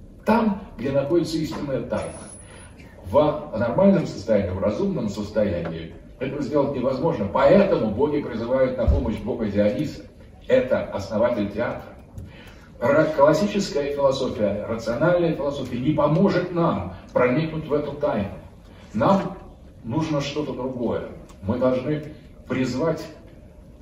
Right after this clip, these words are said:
э, на, на помощь ту уникальную ситуацию, когда ум может превзойти сам себя и увидеть невидимое,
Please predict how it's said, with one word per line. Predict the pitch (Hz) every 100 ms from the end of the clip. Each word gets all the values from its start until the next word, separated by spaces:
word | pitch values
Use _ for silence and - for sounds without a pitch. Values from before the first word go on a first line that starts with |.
| -
э, | 113 101 95
на, | 123 143 127
на | 127
помощь | - - 214 220 190 - - - - - - - - - - - - - - - -
ту | 170 196 190 - 160
уникальную | 156 165 214 214 196 165
ситуацию, | 151 151 220 214 185 165
когда | 170 - 185
ум | 185 156 - 175 208 170
может | 165 165 160
превзойти | 156 151 151 147 170
сам | - 165 147
себя | - 101 - - - - -
и | 127 -
увидеть | 151 127 202 220 131 123 - - -
невидимое, | 160 156 190 190 220 87 -